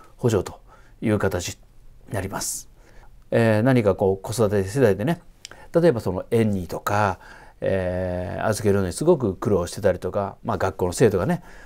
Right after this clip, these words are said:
いろいろ変わったりとか、えー、休校になったりすることによって学童の方の負担とかあったりとかすることも多いと思うんですけど、まあ、何かね、この子育て世代の、まあ、臨時特別給付金がお役に立てばなと思います。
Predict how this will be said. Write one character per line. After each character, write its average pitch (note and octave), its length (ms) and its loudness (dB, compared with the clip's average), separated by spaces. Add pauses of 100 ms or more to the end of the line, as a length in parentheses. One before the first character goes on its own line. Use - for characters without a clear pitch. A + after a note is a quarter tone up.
(320)
い G#2+ 80 0
ろ G2+ 80 2
い G2 40 0
ろ - 80 -8
変 A#2 140 2
わ A2 80 2
っ - 80 -6
た E2+ 100 -8
り F2+ 60 -8
と - 140 -14
か、 - 240 -10 (380)
え F#2 540 -2
ー、 - 40 -14
休 G#2+ 180 0
校 F#2+ 120 0
に F#2 80 0
な F2 80 -4
っ - 20 -12
た D3+ 100 0
り B2+ 60 4
す C#3+ 140 -2
る C#3 80 -2
こ D3 100 0
と D3 80 0
に C3+ 80 0
よ D#3 80 2
っ D#3+ 60 2
て G#2 160 0
学 F#2+ 200 -2
童 F#2 120 -2
の F2+ 80 -6
方 F#2+ 240 -2
の F2+ 80 -4
負 - 100 -16
担 F2+ 180 -2
と G2+ 100 -8
か F2 100 -6
あ F2 60 -8
っ - 40 -12
た C3+ 100 -2
り A2+ 60 0
と - 80 -10
か F#2 220 -6
す - 120 -12
る C3+ 60 -2
こ C3+ 80 -2
と B2+ 60 0
も G#2+ 160 4
多 F3+ 80 8
い - 20 -2
と E2+ 100 -8
思 F#2+ 140 -4
う - 20 -2
ん F#2 60 -4
で - 60 -8
す - 140 -16
け G2 100 -6
ど、 A#2+ 240 2 (600)
ま C3 100 4
あ、 C3 100 0
何 B2+ 240 2
か F2+ 180 -2
ね、 B2+ 200 -4 (200)
こ A#2 100 -2
の F#2 140 -2
子 F#2+ 120 -10
育 F#2+ 260 -2
て G2 100 -8
世 B2 120 0
代 A2 140 4
の、 E2+ 100 -4
ま E2+ 100 -8
あ、 - 100 -12 (300)
臨 G2 180 0
時 G2+ 300 -4
特 A2+ 180 -2
別 G#2 220 0
給 C3 100 -2
付 - 120 -6
金 G2 100 -4
が C3 240 -4 (180)
お - 80 -4
役 F#2 200 -2
に F#2+ 80 2
立 - 180 -10
て B2+ 100 4
ば G2+ 140 2
な D#3+ 120 0
と - 200 -8
思 F2 100 -10
い F2 40 -6
ま G#2 120 -2
す。 - 160 -6